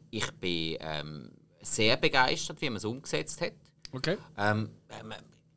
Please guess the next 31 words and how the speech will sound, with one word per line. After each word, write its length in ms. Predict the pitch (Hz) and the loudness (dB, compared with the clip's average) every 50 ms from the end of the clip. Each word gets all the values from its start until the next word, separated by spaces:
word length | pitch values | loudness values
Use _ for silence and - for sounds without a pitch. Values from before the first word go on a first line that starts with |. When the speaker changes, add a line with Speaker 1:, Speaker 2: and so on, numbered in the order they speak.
| _ _ | _ _
Speaker 1:
logisch, 480 | 120 120 120 139 135 - 107 95 - - | 0 2 2 2 2 0 -4 -6 -4 -4
bei 60 | 104 | -6
gewissen 340 | 107 - 123 131 - - - | -4 -2 -2 -2 -2 -2 -4
Sachen 300 | - 95 95 - 101 110 | -4 -4 -4 -4 -6 -6
hat 80 | 110 | -8
man 80 | - 101 | -10 -10
vielleicht 260 | - 113 113 113 - - 104 | -8 -8 -8 -6 -8 -6 -6
noch 60 | 101 | -6
etwas 240 | 92 78 - - 110 | -8 -8 -4 0 2
anderes 280 | 110 110 107 104 - | 4 4 2 0 -4
im 100 | 90 87 | -8 -10
Kopf 360 | - - 190 262 - - - - - - | -6 -4 -4 -4 -4 -4 -10 -16 -4 6
gehabt. 400 | - 208 208 214 214 208 185 - | 10 12 12 12 12 10 8 4
Das 80 | 113 | 2
ist 40 | 107 | 0
ja 60 | 127 127 | 0 2
immer 320 | - 147 160 175 165 151 | 4 2 2 2 0 0
so, 220 | 131 - 139 139 131 | 2 0 0 0 0
wenn 100 | 131 123 | -2 0
irgendwie 1080 | 117 135 143 139 139 135 127 120 123 123 120 120 117 113 110 104 87 87 - - - - | 0 0 0 0 -2 -8 -6 -2 2 4 4 4 4 2 0 -2 -2 -4 -4 -6 -8 -8
Literatur 580 | - 113 117 - - 117 107 110 - 117 127 | -8 -8 -8 -6 -6 -6 -6 -6 -4 -6 -6
verfilmt 560 | 113 - 92 - - 117 131 143 156 151 - | -6 -6 -6 -2 0 2 2 2 -2 -2 0
wird, 400 | 147 151 151 151 147 - - - | 4 6 6 6 4 0 -8 -10
Speaker 2:
Mhm. 440 | 113 107 113 113 113 113 110 110 107 - | -4 -2 0 2 2 4 2 2 0 -2
Speaker 1:
da 120 | - 104 | -2 -2
hat 120 | 110 107 | -2 0
jeder 300 | 113 120 127 131 127 120 | 2 2 2 2 0 -2
seine, 280 | - - 120 117 110 - - | -2 -2 -4 -4 -4 -4 -6
seine 360 | - - 110 107 107 104 80 | -6 -6 -4 -4 -4 0 0
eigene 280 | 90 104 123 135 139 127 | 0 0 0 -2 -4 -2
Fantasie. 500 | 135 123 123 113 117 - - 131 127 | -2 -2 -2 -2 -6 -4 -4 -4 -6